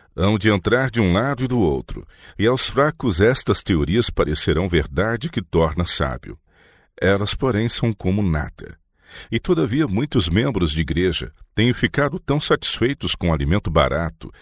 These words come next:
que têm uma religião dispéptica. Por que hão de homens e mulheres amesquinhar sua experiência, apanhando fábulas vãs e apresentando-as como assuntos dignos de atenção?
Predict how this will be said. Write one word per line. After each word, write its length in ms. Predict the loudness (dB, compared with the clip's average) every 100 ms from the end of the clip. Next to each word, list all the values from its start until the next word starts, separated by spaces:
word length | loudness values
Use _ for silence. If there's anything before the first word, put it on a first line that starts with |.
| -20 -10
que 120 | -4
têm 200 | -2 0
uma 140 | 0 -2
religião 420 | 0 0 0 -2
dispéptica. 920 | -2 -4 -2 -4 -4 -10 -12 -12 -18 _ _ _ _ _ _
Por 240 | 0 0 0
que 300 | 0 0 0
hão 280 | -2 -2 -4
de 140 | -2
homens 420 | -2 -2 0 0
e 40 | 0
mulheres 580 | -2 -2 -2 -2 -2 -2
amesquinhar 760 | 0 0 -2 -4 -4 -4 -4
sua 200 | -4 -4
experiência, 840 | -4 -2 -2 -2 -2 -4 -4 -8 -12 -18 -20 -10 -6
apanhando 460 | 0 2 2 -2
fábulas 600 | -2 0 0 0 0 0
vãs 360 | 0 -2 -2 0
e 60 |
apresentando-as 960 | 0 0 0 0 0 -2 -2 0 -2 -2
como 280 | -4 -2 -2
assuntos 560 | -2 -4 -4 -4 -4
dignos 540 | -4 -4 -4 -2 -4 -2
de 120 | -2
atenção? 640 | -2 -2 -2 -2 -4 -6